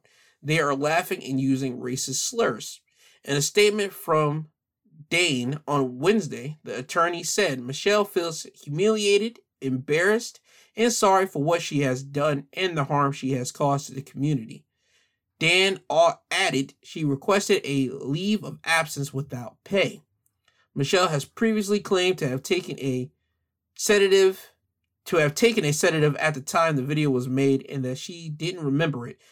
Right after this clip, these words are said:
She told C B S affiliate K L F Y T V that she had, she and her children were the victims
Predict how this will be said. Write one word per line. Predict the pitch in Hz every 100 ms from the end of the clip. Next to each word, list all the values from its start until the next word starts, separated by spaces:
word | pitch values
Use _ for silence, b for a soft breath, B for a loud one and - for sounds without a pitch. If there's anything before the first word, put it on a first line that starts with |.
| b b
She | -
told | 143 139
C | - 180
B | 170 156
S | 156
affiliate | 139 143 170 165 156 - -
K | 165 160 -
L | 135 -
F | 160 160
Y | 139 160 143 135 151
T | 160 156
V | 185 190
that | 151 135
she | - 180
had, | 170 147 143 -
she | - 226 247 196
and | 214
her | 226
children | - 214 147 135
were | 131
the | 139
victims | 143 190 202 196